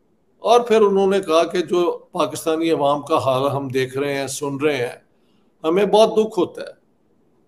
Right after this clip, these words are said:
कि यार इन लोगों के साथ कोई, यानी जो development होनी चाहिए थी वो नहीं हुई।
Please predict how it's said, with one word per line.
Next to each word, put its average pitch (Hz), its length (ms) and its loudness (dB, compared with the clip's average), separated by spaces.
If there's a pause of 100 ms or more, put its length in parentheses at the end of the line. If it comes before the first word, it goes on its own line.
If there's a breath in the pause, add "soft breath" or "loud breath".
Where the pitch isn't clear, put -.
(120)
कि 151 160 2
यार 160 220 6
इन 175 100 2
लोगों 160 340 2
के 165 120 -2
साथ 147 240 0 (840)
कोई, 214 600 0
यानी 156 340 2
जो 156 500 0
development 151 600 0
होनी 139 260 -2
चाहिए 151 360 2
थी 160 180 -2
वो 180 140 2
नहीं 214 260 0
हुई। 127 220 -2